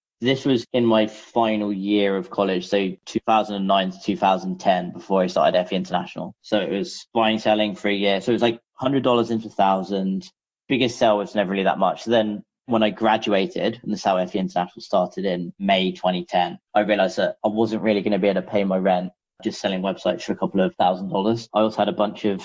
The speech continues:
student debt, which I'm sure most people who have graduated college also understand. And you obviously can't really take loans out once you graduate. Whereas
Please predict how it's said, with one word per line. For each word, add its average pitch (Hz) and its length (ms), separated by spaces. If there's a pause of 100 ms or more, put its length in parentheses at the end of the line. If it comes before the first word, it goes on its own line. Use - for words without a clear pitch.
(140)
student 101 520
debt, 95 320
which - 180
I'm 196 60
sure 180 220
most 92 240
people 95 240
who 92 80
have 90 120
graduated 92 440 (100)
college - 380 (120)
also 113 300
understand. 95 580 (140)
And 110 100
you 117 60
obviously 110 220
can't 117 180
really 107 120
take 101 180
loans 101 340
out 87 160
once 98 240
you - 80
graduate. 82 440 (200)
Whereas 92 340